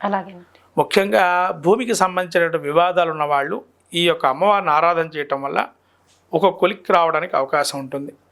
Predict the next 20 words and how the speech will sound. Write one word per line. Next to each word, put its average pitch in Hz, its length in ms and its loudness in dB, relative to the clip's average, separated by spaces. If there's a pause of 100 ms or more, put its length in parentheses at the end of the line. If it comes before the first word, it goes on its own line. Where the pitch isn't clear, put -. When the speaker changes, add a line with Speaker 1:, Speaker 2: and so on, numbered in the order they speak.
(140)
Speaker 2:
అటువంటి 143 480 0
అన్ని 151 280 -2
ఇబ్బందికరమైన 160 640 0
లిటిగేషన్స్ 147 580 -4
ఉన్నటువంటి 131 420 -8
ల్యాండ్స్. 127 360 -8 (1800)
మీకు 208 240 2
ఇది 202 360 2
వరాహ 185 520 4
అమ్మవారే 214 760 2
ఎందుకు 202 240 -2
ఇస్తుందండి 185 520 0
అంటే, 170 160 0
వరాహస్వామి 196 720 2
కూడా 180 260 2 (100)
వెంకటేశ్వర 214 560 0
స్వామికి 190 420 0
అప్పుగా 208 340 0
ఇచ్చాడు 170 440 0
భూమిని 170 360 -10